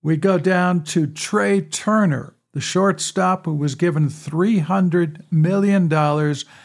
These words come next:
as a free agent by the Philadelphia Phillies. Trea is hitting two forty-four. He has a two ninety-three on base. He's got a three eighty slugging average, and he's on a pace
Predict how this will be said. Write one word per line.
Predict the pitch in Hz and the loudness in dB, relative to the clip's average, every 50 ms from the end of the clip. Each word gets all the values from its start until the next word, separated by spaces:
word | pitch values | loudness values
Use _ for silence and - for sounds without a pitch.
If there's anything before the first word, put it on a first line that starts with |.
| - - _ _ - | -20 -20 _ _ -2
as | 151 165 156 127 | 0 0 2 2
a | 147 147 | 0 -2
free | 151 - - - - 180 202 226 226 208 | -4 -6 -16 -8 -2 0 0 2 2 2
agent | 190 180 180 - - 165 147 - | 2 2 0 0 0 0 0 0
by | - 160 160 156 | 0 0 0 2
the | 151 147 | 0 -2
Philadelphia | 151 - - 190 180 170 151 165 160 151 147 156 156 143 131 | -2 -2 0 0 2 2 2 2 0 0 0 0 -2 -2 -2
Phillies. | - - 214 214 214 180 139 127 131 123 - - - _ _ _ _ _ _ _ _ _ _ _ _ | -2 -2 0 2 2 2 0 -2 -4 -8 -12 -14 -16 _ _ _ _ _ _ _ _ _ _ _ _
Trea | - - - 208 220 226 226 220 | -6 -2 0 0 2 2 2 2
is | 190 170 160 151 | 2 0 0 0
hitting | 165 185 202 190 175 165 151 147 151 | 0 0 2 2 2 2 0 0 -2
two | - - 233 262 247 | -2 0 0 0 0
forty-four. | 247 - 233 214 202 190 175 165 151 123 - - 175 175 151 139 127 117 127 131 - | -2 -2 0 2 2 2 2 2 0 -2 -2 -2 0 0 0 0 -2 -6 -8 -12 -6
He | - 175 170 | -2 0 2
has | 160 180 190 185 147 147 | 2 4 2 2 2 0
a | 160 147 | -2 -4
two | 156 - - - 240 240 226 226 226 208 196 - _ | -4 -10 -4 -2 0 2 2 2 0 0 -4 -4 _
ninety-three | 156 156 165 185 202 214 220 180 190 175 156 151 - - - 151 196 202 202 190 165 143 131 131 131 - _ _ _ _ _ _ _ _ _ | -2 0 2 2 2 2 2 2 2 0 0 -2 -6 -12 -6 -2 0 2 2 2 2 0 -2 -4 -8 -10 _ _ _ _ _ _ _ _ _
on | - 170 175 175 165 147 | 0 0 2 2 2 0
base. | - 151 143 143 160 196 190 - - - - _ _ _ _ _ _ _ _ _ _ _ _ _ _ _ _ _ | 0 0 0 2 0 0 0 -2 -6 -10 -14 _ _ _ _ _ _ _ _ _ _ _ _ _ _ _ _ _
He's | - 151 143 - - - _ _ _ _ _ | 0 0 0 0 -6 -14 _ _ _ _ _
got | - 165 165 151 | 0 0 0 2
a | 151 139 | 0 -2
three | 147 - - - 175 185 208 226 247 226 214 - | -4 -10 -10 -4 -2 0 0 0 0 -2 -4 -4
eighty | - 202 202 190 180 180 165 | -2 0 0 2 2 2 0
slugging | 147 - - - 208 220 226 226 208 208 190 170 160 | 0 -4 -4 -2 -2 0 0 0 0 2 2 2 0
average, | 160 160 160 160 139 160 165 156 156 - - | 0 0 0 0 0 0 -2 -2 -4 -6 -6
and | - 180 175 170 | -4 -2 0 2
he's | 175 202 233 220 190 254 | 2 2 2 2 0 0
on | 226 214 196 | 2 2 2
a | 180 | 0
pace | - - - 185 196 190 185 175 175 - | -2 -2 -2 0 0 2 0 0 -2 -6